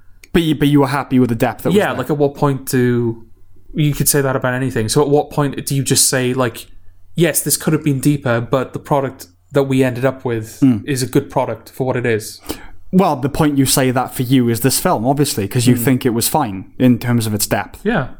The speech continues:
Speaker 1: Yeah. Okay.
Speaker 2: Yeah, I think it worked.
Speaker 1: Yeah.
Speaker 2: Could be deeper.
Speaker 1: Yes.
Speaker 2: But it works. It's like, yeah, it's not a problem for me.
Speaker 1: Yes, uh, right. So, uh,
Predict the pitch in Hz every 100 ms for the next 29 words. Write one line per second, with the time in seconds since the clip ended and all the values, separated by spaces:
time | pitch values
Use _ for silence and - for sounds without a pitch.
0 | - 147 - - - - - - - -
1 | 127 120 - 208 123 151 143 139 156 -
2 | - - - - 135 98 - - - -
3 | - - - 170 147 135 127 147 185 -
4 | - - - - - - 117 98 - -
5 | - - 139 - - - - - 143 139
6 | 147 139 - - - - - 143 - 170
7 | 151 147 185 165 113 - 170 147 - -
8 | - - 147 139 110 - - - - 120
9 | 104 104 - - - - - 113 185 107
10 | - 147 82 156 170 104 - 160 147 143